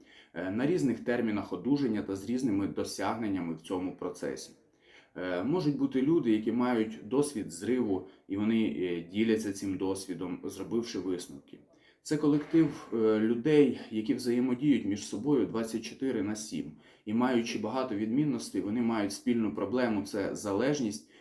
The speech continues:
і спільну мету, е, — це одужання. Реабілітаційний процес в більшості своїй складається з комплексу групових заходів, що забезпечує його ефективність та інтенсивність змін в мисленні учасника.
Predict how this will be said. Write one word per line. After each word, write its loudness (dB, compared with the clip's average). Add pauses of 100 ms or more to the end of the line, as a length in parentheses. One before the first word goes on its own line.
і -4
спільну 2
мету, 2 (200)
е, — -2
це 0
одужання. -4 (1200)
Реабілітаційний 0
процес -2
в -6
більшості 0
своїй -2
складається -4
з -8
комплексу -4
групових 0
заходів, -8 (360)
що -6
забезпечує -2
його 0
ефективність 0
та -2
інтенсивність -2
змін 0 (260)
в -10
мисленні 0
учасника. -10